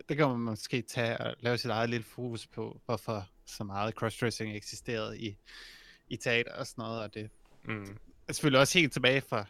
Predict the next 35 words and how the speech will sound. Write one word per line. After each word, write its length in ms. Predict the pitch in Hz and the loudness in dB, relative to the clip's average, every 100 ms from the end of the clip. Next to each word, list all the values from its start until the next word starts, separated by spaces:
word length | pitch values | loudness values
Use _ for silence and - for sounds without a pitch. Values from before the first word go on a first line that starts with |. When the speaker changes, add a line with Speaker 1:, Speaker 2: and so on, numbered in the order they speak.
| - - | -12 -6
Speaker 1:
fra 80 | |
det 140 | 120 117 | -2 0
gang, 140 | 117 | 0
det 80 | 107 | 0
kun 180 | 135 123 | -2 0
var 80 | 113 | 0
mænd, 260 | 120 123 | 0 -2
der 60 | - 120 | -6 -14
var 60 | |
på 80 | 120 | -16
scenen 360 | - 123 117 120 | -12 -10 -8 -8
og 120 | 113 | -10
så 120 | - | -8
videre. 220 | 120 120 120 - - - - | -6 -6 -8 -16 -20 -20 -6
Men 300 | 131 117 120 - _ _ _ _ _ _ _ _ _ _ _ - | 0 0 0 -8 _ _ _ _ _ _ _ _ _ _ _ 0
ja, 120 | 131 - - _ - | 0 0 -10 _ 2
det, 160 | 151 - _ _ _ _ - _ _ _ _ _ _ _ _ | 2 0 _ _ _ _ -20 _ _ _ _ _ _ _ _
de 80 | 147 | 2
får 100 | 165 | 4
ikke 140 | 170 - _ | 4 0 _
helt 480 | - - - 190 120 | -12 -4 4 4 4
sagt 400 | - 131 131 - | 0 2 2 2
noget, 600 | 135 131 131 131 139 139 - _ | 2 4 4 2 0 -4 -10 _
øh, 560 | 123 110 110 110 113 - - 127 131 _ - - _ - | -4 -4 -4 -4 -6 -10 -14 -16 -18 _ -20 -20 _ -4
om, 380 | 117 113 117 110 _ _ _ | -2 0 -2 -6 _ _ _
hvad 180 | 123 117 | 0 0
betydningen 480 | - 139 120 120 120 | 0 0 0 0 4
er, 280 | 135 139 139 | 4 6 4
fordi 460 | 131 - 120 117 120 - | 0 -4 -4 -2 -6 -8
man 160 | 127 120 | -4 0
ved 120 | 123 | 0
det 60 | 123 | 0
ikke 120 | 120 | -4
helt, 360 | 135 120 117 - | -2 -2 -2 -8
og 260 | - 113 | -4 -2